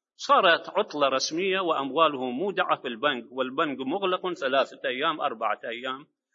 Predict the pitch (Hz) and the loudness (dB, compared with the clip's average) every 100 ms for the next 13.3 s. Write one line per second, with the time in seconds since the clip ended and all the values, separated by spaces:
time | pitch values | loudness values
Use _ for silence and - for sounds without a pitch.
0 | _ _ 143 160 160 156 143 131 123 160 | _ _ -2 4 4 4 2 0 0 -2
1 | 160 151 147 139 151 143 139 147 143 139 | -2 -2 0 0 -2 -6 -4 -2 0 -2
2 | 143 _ _ _ _ _ 151 - 127 143 | -6 _ _ _ _ _ -6 0 0 2
3 | 196 160 - 143 127 135 131 120 123 120 | 2 2 -2 -2 -2 -2 -4 -4 -8 -2
4 | 143 123 123 123 143 127 117 113 110 120 | -2 -2 -4 -2 0 -2 -4 -6 -4 -4
5 | 107 104 95 _ _ _ _ _ 113 131 | -4 -10 -12 _ _ _ _ _ -2 0
6 | 190 - 214 196 190 180 190 190 185 - | 0 0 0 2 0 -2 -2 -4 -4 -10
7 | _ _ _ - 139 147 139 160 151 143 | _ _ _ 0 4 4 4 2 2 0
8 | - 127 110 98 - - 127 127 156 127 | -2 -4 -6 -8 -14 -6 -2 0 0 0
9 | 98 98 - _ _ _ 127 127 170 208 | -2 -10 -14 _ _ _ -2 2 4 4
10 | 208 170 170 170 208 - 190 170 - 202 | 2 4 4 6 2 2 2 2 2 2
11 | 196 190 175 190 180 175 170 160 170 127 | 2 2 2 0 0 0 0 -2 0 0
12 | - 127 - 160 151 139 165 175 165 135 | 0 -2 -2 -2 -2 0 2 2 0 -2
13 | 107 110 | -2 -6